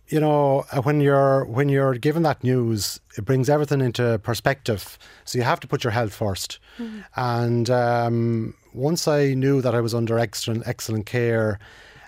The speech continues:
Speaker 1: and the team that was around me, and, you know, the support I was getting from the Irish Kidney Association as well in terms of, you know, the advice, and then others, people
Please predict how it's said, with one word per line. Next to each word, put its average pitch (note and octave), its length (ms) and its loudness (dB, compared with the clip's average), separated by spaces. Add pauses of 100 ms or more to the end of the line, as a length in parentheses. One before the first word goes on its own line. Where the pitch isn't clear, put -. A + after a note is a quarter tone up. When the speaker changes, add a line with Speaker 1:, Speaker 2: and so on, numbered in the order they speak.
(120)
Speaker 1:
and A2 220 -2
the A2+ 60 -2
team B2+ 300 0
that A2 140 0
was G#2+ 160 -2
around A2 400 0
me, G#2+ 320 -2
and, A#2 480 -2 (540)
you D#3 60 -6
know, D3 60 0
the C3 100 -2
support D3+ 380 0
I D3 60 4
was B2 140 -2
getting B2+ 340 0
from A#2+ 400 0
the A2+ 80 0
Irish A#2 220 0
Kidney A#2+ 240 -2
Association A2+ 760 -2
as G2 140 -4
well A2 240 0
in G#2+ 80 -2
terms A2 400 -2
of, G#2+ 260 -4 (340)
you C#3 60 -4
know, C#3+ 80 0
the B2 100 2
advice, A#2 480 0
and C3+ 180 -4
then D#3+ 240 2 (380)
others, D3+ 480 2
people B2 640 0